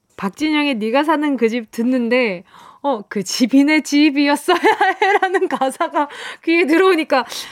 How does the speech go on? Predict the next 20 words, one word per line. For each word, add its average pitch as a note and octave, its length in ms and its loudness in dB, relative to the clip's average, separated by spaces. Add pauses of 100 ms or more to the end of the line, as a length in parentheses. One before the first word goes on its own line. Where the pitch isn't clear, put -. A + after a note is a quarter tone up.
(120)
어, F#4 320 4
잠깐만, C#4 420 2
와이즈강 D4+ 520 2
님이 D4+ 220 0
진심으로 D#4+ 580 2
친구의 F#4 320 2
독립을 C#4+ 400 0
축하해주고 F4+ 720 0
있는 D#4 200 0
게 D#4 80 -2
아닐 B3 240 2
수도 F#4+ 220 -2
있겠다라는 E4+ 680 0
생각도 F#4+ 440 0
들었어요. A#3+ 540 0 (400)
좀 G4+ 160 0
부러우신 F#4+ 500 2
거 F#4 100 4
아니에요? B3 600 2
그쵸? E4+ 640 2